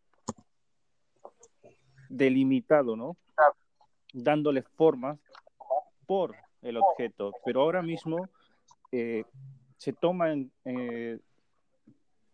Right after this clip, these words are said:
en arquitectura, en otro, en otro campo, en el que se llama ahora el minimalismo, que está con mucha fuerza, ¿no? Eh,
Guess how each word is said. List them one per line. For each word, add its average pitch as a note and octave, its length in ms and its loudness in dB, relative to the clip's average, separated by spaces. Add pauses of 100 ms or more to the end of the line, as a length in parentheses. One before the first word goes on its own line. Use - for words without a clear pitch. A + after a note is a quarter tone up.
(220)
en B2+ 140 -2
arquitectura, C#3+ 880 0 (1080)
en A2+ 140 -2
otro, A#2+ 720 2 (260)
en A#2 100 -6
otro C3+ 260 -2
campo, B2 500 0 (460)
en A#2+ 80 -4
el A#2 100 -4
que B2+ 100 -8
se C#3 180 0
llama D3+ 240 4
ahora C3 340 4
el A2 220 2
minimalismo, A2+ 880 -4 (400)
que B2+ 120 -2
está E3+ 380 6 (280)
con C3 180 0
mucha D3+ 280 -2
fuerza, C3+ 540 -2
¿no? B2 220 -8 (800)
Eh, A2 380 -4